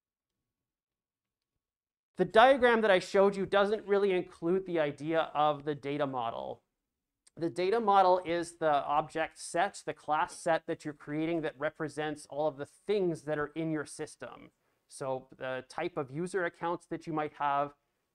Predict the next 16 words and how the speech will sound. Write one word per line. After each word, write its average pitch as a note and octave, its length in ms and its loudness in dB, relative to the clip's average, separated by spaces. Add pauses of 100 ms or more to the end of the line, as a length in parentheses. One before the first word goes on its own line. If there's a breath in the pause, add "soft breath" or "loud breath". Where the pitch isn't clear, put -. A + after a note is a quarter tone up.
the A#2 80 -12
quizzes, E3 640 -4 (300)
the B2 100 -10
workouts, D3+ 760 -2
the A#2+ 120 -10
recipes, D3+ 760 -8
the C3 120 -10
ingredients, C3 640 -10
all D3 200 -4
of C3+ 120 -4
those D3 240 -4
kinds C#3+ 280 -8
of C#3 100 -10
things C3 280 -10
that C3 160 -12
you B2+ 80 -12